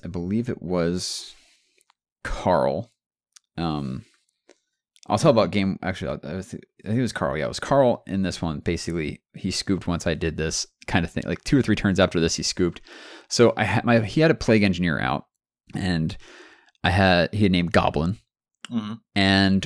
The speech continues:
Speaker 1: what I did was, it might have been another game. That might have been, ra-, might have been round one. Either way, whatever round it was,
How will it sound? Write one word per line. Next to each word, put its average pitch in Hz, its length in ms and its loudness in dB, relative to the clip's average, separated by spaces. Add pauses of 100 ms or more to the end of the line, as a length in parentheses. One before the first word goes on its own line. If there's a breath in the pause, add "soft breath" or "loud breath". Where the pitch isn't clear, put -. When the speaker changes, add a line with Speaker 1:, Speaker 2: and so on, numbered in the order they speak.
Speaker 1:
what 104 180 -2
I 101 80 2
did 110 560 2
was, 95 760 -2 (220)
it - 80 -12
might 165 120 -6
have 127 80 -4
been 85 140 -4
another 64 180 -8
game. 78 320 -10 (440 soft breath)
That 131 80 -4
might 220 80 4
have 302 100 0
been, 185 100 0
ra-, 123 180 2
might 185 120 0
have 277 60 -2
been 170 140 -6
round 58 180 -4
one. 64 240 -8 (120)
Either 151 180 10
way, 90 160 6
whatever 160 260 8
round 104 160 8
it 78 60 2
was, 82 240 2